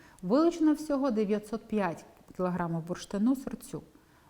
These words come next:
Зокрема, нещодавно прокуратурою спільно з С Б У припинено незаконний канал поставки сонячного каміння до Туреччини. Івано-Франківською обласною прокуратурою завершено досудове розслідування стосовно гендиректора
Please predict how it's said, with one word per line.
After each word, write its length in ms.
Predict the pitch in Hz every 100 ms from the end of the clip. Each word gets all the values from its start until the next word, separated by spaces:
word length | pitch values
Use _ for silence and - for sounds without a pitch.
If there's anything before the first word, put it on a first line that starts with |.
| -
Зокрема, 400 | 190 226 247 226
нещодавно 600 | 220 - 214 220 233 226
прокуратурою 640 | 220 214 233 240 349 339
спільно 340 | 254 - 220 202
з 60 |
С 120 | 202 190
Б 140 | 190
У 100 | 294
припинено 500 | 294 220 254 254 226
незаконний 640 | 214 208 220 - 214 185 180
канал 360 | 196 247 339
поставки 520 | 330 294 - 285 285
сонячного 540 | 262 262 240 240 233 226
каміння 560 | 226 220 226 214 208 208 - - _
до 140 | 214
Туреччини. 600 | 302 202 160 143 - 156 147 - _ _ _ _ _ _ _ _ _ _ -
Івано-Франківською 920 | 202 208 214 208 220 214 330 - 285
обласною 340 | 233 214 226 202
прокуратурою 720 | 202 202 202 196 196 190 185
завершено 540 | 180 196 269 294 302
досудове 500 | 262 240 277 262 330
розслідування 580 | 294 285 302 269 254 240
стосовно 500 | 240 233 - 277 254
гендиректора 840 | 220 240 240 208 226 240 247 233